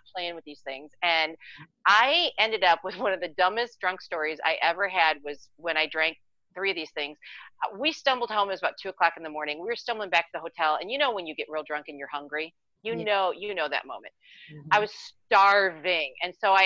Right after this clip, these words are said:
Speaker 1: asked the guy at the front desk, "Where can we go and get something to eat? It's two o'clock in the morning. I'm starving." And this guy was, uh, like, really awesome at our front desk. I love I loved him, but he was a super gay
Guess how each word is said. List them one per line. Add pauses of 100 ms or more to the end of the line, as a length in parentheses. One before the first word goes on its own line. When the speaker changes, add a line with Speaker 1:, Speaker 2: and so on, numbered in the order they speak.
Speaker 1:
asked
the
guy
at
the
front
desk,
"Where
can
we
go
and
get
something
to
eat?
It's
two
o'clock
in
the
morning.
I'm
starving." (400)
And
this
guy
was, (140)
uh, (280)
like,
really
awesome
at
our
front
desk.
I
love (300)
I
loved
him,
but
he
was
a
super
gay